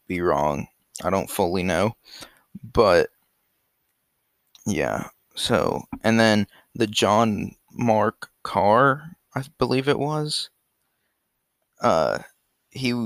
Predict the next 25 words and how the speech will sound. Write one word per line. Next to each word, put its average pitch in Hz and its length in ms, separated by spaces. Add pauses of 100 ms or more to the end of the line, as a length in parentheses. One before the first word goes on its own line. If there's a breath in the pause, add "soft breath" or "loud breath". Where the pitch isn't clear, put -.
(400)
was 117 240
arrested 101 500
in 90 240 (120)
Thailand, 117 680
I 123 100
believe, 127 680 (300 soft breath)
but - 280
police 104 380
proved 98 400
that 64 100
he 113 180
couldn't 101 400
have 110 260
been 87 460
in 95 200
Boulder 82 760 (140)
at - 220
the - 60
time 95 560 (140)
of 98 240
her 82 380 (200)
killing. 64 580 (1000 soft breath)
So, 139 520 (200)
this 131 240
case 113 480